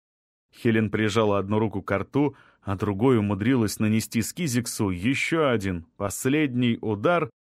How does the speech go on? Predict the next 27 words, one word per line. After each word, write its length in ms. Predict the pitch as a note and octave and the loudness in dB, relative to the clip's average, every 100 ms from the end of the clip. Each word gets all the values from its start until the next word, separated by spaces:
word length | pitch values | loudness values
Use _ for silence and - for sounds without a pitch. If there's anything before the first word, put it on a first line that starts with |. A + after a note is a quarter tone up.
| _ | _
а 120 | - | -10
потом 420 | - A2 G#2 D3 A#2 | 0 0 2 2 2
оторвалась 600 | - G#2 G2+ A#2 C#3+ - | 2 2 2 2 2 0
от 120 | G2 | -4
упавшего 520 | G2+ A#2+ G#2+ - F#2 | -2 0 -2 -4 -6
стула 380 | G#2+ - B2 G#2+ | -6 -4 0 0
и 60 | G2 | 0
встала. 560 | - - F#2 D#2+ - - _ _ _ _ _ _ _ _ _ _ - | -4 -4 -4 -4 -14 -20 _ _ _ _ _ _ _ _ _ _ -2
Пока 300 | D3+ E3+ B3+ | 0 2 0
продолжалась 720 | - D#3 D#3 C#3 F3 D3+ C3 | 2 4 4 4 2 2 2
эта 140 | B2+ | -2
потасовка, 800 | C3 B2 C#3+ - A3 - G3+ F#3+ D3 | -2 0 0 2 0 0 -2 -2 -4
Джек 400 | C3 A2+ E3+ A#3 | -8 -2 -2 -2
схватил 520 | - - A2+ - B2+ | -2 0 0 2 -2
книгу, 580 | A#2+ C#3+ G#3+ G3 G3 E3 C3 _ | -2 -2 0 0 0 -2 -8 _
а 140 | - F3+ | -2 0
потому 440 | B2 B2 C3+ C#3+ | 2 2 2 2
от 100 | A#2 | 0
Хелен 380 | - C#3 D3+ C3 | 0 0 2 2
досталось 580 | A2 G#2+ D3 B2 A2 - | 2 2 0 2 0 0
и 40 | |
ему. 400 | A#2 A2+ G2+ E2 _ _ _ | 2 2 0 -4 _ _ _
Книгу 480 | - A2 C#3 F#3 F3+ | -4 0 0 2 2
она 300 | F#3 C#3+ D#3 | 2 2 0
у 100 | E3 | 0
него 260 | D3 A#2 A#2 | 0 2 2
отобрала. 640 | B2 B2+ A#2 B2+ F#2+ F2 | 0 2 2 2 0 -4